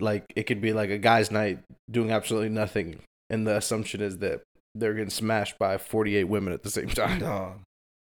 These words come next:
Speaker 1: Why is that the perception?
Speaker 2: And
Speaker 1: Why
Speaker 2: that's the thing, and that's the thing too. Like, uh, on memes and shit, you literally see that.
Speaker 1: Yeah,
Speaker 2: It's
Speaker 1: yeah,
Speaker 2: like,
Speaker 1: yeah, I've seen
Speaker 2: it's
Speaker 1: it.
Speaker 2: like, really, guys' night is just them niggas just dead ass playing, <laughs> playing fucking video games.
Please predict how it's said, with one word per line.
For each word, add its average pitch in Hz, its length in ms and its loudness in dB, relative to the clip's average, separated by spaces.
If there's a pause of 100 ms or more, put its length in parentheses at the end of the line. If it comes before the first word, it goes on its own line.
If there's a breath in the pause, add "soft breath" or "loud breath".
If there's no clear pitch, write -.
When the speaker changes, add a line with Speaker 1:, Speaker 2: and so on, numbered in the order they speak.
(680 loud breath)
Speaker 1:
Why 143 220 8
is 151 160 10
that 151 200 10
the 143 80 2
perception? 131 520 4
Speaker 2:
And 107 60 4
Speaker 1:
Why 120 80 10
Speaker 2:
that's 185 200 10
the 254 100 6
thing, 240 300 8
and 151 120 2
that's 160 220 6
the 202 100 4
thing 180 220 2
too. 185 180 2
Like, 151 320 4
uh, 127 240 4
on 127 280 2
memes 165 320 2
and 135 120 0
shit, 135 160 2
you 123 120 2
literally 135 380 8
see 175 240 0
that. 120 200 6
Speaker 1:
Yeah, 180 140 12
Speaker 2:
It's - 100 8
Speaker 1:
yeah, 196 60 12
Speaker 2:
like, 208 100 12
Speaker 1:
yeah, 254 260 8
I've 156 120 4
seen 320 120 6
Speaker 2:
it's 147 100 8
Speaker 1:
it. - 20 8
Speaker 2:
like, 151 160 12
really, 165 320 10
guys' 156 320 12
night 147 220 8
is 131 160 6
just 120 200 0
them 139 220 6
niggas 135 400 2
just 107 260 -4
dead 120 160 6
ass 117 200 4
playing, 147 280 2 (240)
<laughs> - 400 12
playing 196 400 12
fucking 175 380 10
video 170 340 10
games. 113 440 2